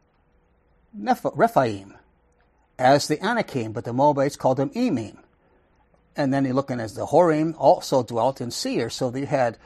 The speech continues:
you had the Emim, the Anakim, which were of one family, the, and they're known as, and then you have the Horim,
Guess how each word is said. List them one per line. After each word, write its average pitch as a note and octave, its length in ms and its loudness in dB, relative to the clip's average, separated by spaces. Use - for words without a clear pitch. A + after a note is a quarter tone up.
you C3+ 160 0
had C3 220 2
the - 80 -16
Emim, G#3+ 580 0
the A#2+ 120 -6
Anakim, F#3+ 480 2
which D#3 220 -2
were B2+ 80 0
of A#2 120 -6
one D3 200 0
family, D3 580 -2
the, - 160 -14
and C3 260 0
they're C3 200 2
known D3 320 4
as, B2+ 340 0
and B2+ 240 -2
then C3 80 0
you B2 60 -2
have B2+ 160 2
the A2+ 100 -4
Horim, E3+ 540 2